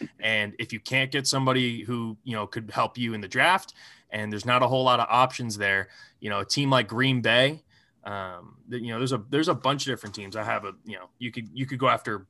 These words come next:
you know, Buffalo, Cleveland, Green Bay, Kansas City, Tampa Bay. All those teams could use someone like Fletcher Cox. I mean, every team in the N F L could, if we're being honest. So, uh, another guy to keep an eye out, since, again, that position's pretty weak here, and the Eagles look like they're headed towards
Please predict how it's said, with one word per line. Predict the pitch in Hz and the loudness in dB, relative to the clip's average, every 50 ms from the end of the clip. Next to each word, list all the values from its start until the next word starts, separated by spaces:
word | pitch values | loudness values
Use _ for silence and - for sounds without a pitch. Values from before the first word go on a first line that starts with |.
| _ - | _ -12
you | 127 | -12
know, | 101 - - | -10 -2 4
Buffalo, | 165 156 - - 127 110 98 92 - | 4 4 4 2 -4 -4 -4 -6 -6
Cleveland, | - - 160 151 143 123 113 101 101 95 | -6 0 2 2 2 2 0 -6 -8 -6
Green | - 135 139 135 | -4 -2 0 0
Bay, | 131 123 110 101 | 2 0 0 -2
Kansas | - - 135 127 117 113 | -2 -4 -4 -2 0 0
City, | - - 123 104 95 | -2 -2 -2 -4 -6
Tampa | - - 131 127 110 117 | -8 -4 -4 -4 -4 -6
Bay. | 104 98 101 95 92 - _ - - - - - - | -4 -2 -2 -2 -4 -6 _ -20 -20 -20 -20 -8 0
All | 127 135 156 165 | 4 6 6 6
those | 165 165 156 143 139 - | 6 6 4 4 2 -2
teams | - 156 151 143 131 120 110 - | -2 -2 -2 0 -2 -2 -4 -4
could | - 135 120 | -4 -4 -2
use | 117 123 127 123 110 104 - - - | 0 0 0 0 0 -2 -4 -6 -6
someone | - - 139 127 117 113 113 | -4 -2 -2 0 0 -2 -2
like | 113 110 - | -4 -4 -2
Fletcher | - 123 107 - 120 | -2 -2 -2 -2 -4
Cox. | - - 120 104 87 - - | -4 0 0 0 0 0 -2
I | 127 | 2
mean, | 135 | 6
every | 160 165 160 156 | 6 6 6 6
team | 135 - 123 | 2 2 -4
in | 110 | -6
the | 101 95 | -8 -10
N | 95 92 | -10 -12
F | - - | -12 -14
L | 95 90 | -14 -14
could, | - - - - | -14 -14 -16 -16
if | - - - | -16 -18 -18
we're | 92 | -14
being | 95 95 87 87 | -12 -12 -10 -10
honest. | 85 - - - - | -12 -12 -10 -8 -8
So, | - 120 98 - - - - - - - - | -6 -6 -8 -10 -12 -18 -20 -20 -20 -14 -4
uh, | - 104 104 101 | -2 0 2 2
another | 104 117 135 143 156 160 | 2 4 4 6 6 6
guy | 147 156 143 139 | 6 6 6 6
to | 139 131 | 4 4
keep | - 143 131 | 0 0 2
an | 123 117 | 2 -2
eye | 117 117 117 120 | 0 2 2 4
out, | 117 117 117 | 4 2 2
since, | - 120 107 120 | 0 -4 -4 -4
again, | 110 107 113 107 104 107 | -2 -2 -2 -2 0 0
that | 104 104 - | -2 -2 -2
position's | - 104 113 107 - - 107 - | -4 -6 -6 -6 -6 -6 -8 -8
pretty | - - 110 110 104 | -6 -6 -4 -4 -4
weak | 98 104 107 107 107 - | -2 -2 -2 -2 -4 -4
here, | - 107 101 98 101 | -4 -4 -2 -2 -2
and | - 107 101 101 | -4 -6 -8 -10
the | 104 98 104 | -10 -8 -8
Eagles | 107 107 104 101 - | -8 -6 -6 -8 -8
look | 101 95 - | -10 -10 -10
like | 101 95 | -10 -8
they're | - 101 | -8 -8
headed | 90 104 98 98 95 - | -6 -6 -8 -10 -10 -12
towards | - 104 98 95 95 95 - | -10 -8 -8 -8 -8 -10 -12